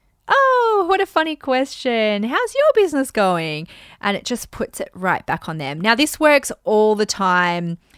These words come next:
um, you know, because people like talking about themselves. So you can always deflect it back whenever they're asking you those p-,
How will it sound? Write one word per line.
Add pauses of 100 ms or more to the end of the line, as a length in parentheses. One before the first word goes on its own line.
(180)
um, (440)
you
know,
because
people
like
talking
about
themselves.
So
you
can
always
deflect
it
back
whenever
they're
asking
you (580)
those
p-,